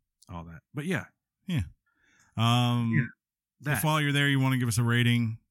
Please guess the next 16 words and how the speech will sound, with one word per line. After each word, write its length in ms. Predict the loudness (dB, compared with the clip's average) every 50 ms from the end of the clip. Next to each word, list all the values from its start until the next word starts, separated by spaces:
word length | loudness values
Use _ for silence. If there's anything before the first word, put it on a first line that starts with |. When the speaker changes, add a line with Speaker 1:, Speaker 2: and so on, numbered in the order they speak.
| _ -8
Speaker 2:
or 140 | -4 -2 -2
a 180 | 0 0 0 -2
review, 380 | -2 -2 -2 -2 0 -2 -2 -6 _ -14
helps 180 | -16 -14 -14 -10
people 240 | -8 -8 -8 -8 -8
find 240 | -8 -6 -6 -6 -6
the 40 | -8
show. 340 | -8 -8 -6 -6 -6 -8 -10 _ _ _ _ _ _ _ _ _ _ _ _ _ _ -12 -10
Uh, 460 | -6 -6 -4 -4 -4 -4 -4 -4 -6 -8 -12 _ -8
and 640 | -6 -4 -4 -2 -2 -2 -2 -2 -4 -6 -8 -10 -16 _ _ _ _ _
I 100 | -8 -6
just 140 | -6 -6 -4
wanna 240 | -4 -4 -4 -4 -4
point 240 | -4 -4 -4 -4 -4
out 200 | -4 -6 -6 -8
this, 420 | -8 -8 -8 -6 -8 -10 -10 -12